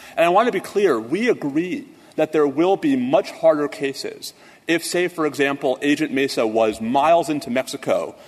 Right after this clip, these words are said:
um, somehow acting under legal authority.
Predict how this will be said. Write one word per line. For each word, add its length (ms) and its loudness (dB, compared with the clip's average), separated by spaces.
um, 240 2
somehow 480 2
acting 380 -2
under 280 0
legal 360 -4
authority. 580 -4